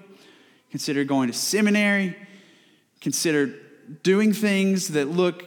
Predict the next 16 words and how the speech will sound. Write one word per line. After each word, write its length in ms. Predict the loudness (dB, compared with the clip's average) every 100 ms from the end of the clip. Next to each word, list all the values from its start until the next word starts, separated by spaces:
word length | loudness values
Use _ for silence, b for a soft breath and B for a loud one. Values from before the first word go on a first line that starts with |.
| -20 -20 _ _
radically 520 | -4 0 2 4 2 0
crazy 560 | 0 2 4 4 0
to 100 | 0
the 120 | 2
rest 280 | 2 2 0
of 100 | 0
the 80 | 0
world. 360 | 2 2 0 0
Why 260 | 2 4
would 200 | 4 4
you 260 | 2 2 2
ever 340 | 2 2 2
do 240 | 2 2 2
something 400 | 2 0 0 -2
like 240 | -2 -4
that? 240 | -8 -8